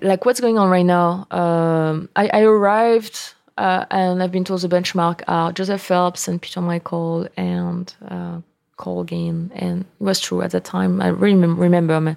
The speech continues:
my first months was people were asking for. And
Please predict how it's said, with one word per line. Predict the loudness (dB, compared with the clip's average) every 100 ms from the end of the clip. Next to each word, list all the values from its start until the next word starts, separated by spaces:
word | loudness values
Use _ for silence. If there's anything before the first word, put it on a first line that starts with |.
| -8 -20 -20 -12
my | -10
first | -6 -8 -6
months | -6 -6 -4
was | -4 -4
people | -10 -6 -4
were |
asking | -2 -4 -6 -8
for. | -10 -16 _ _ _ _ _ _ _ _ _ -20 -6
And | 0 2 2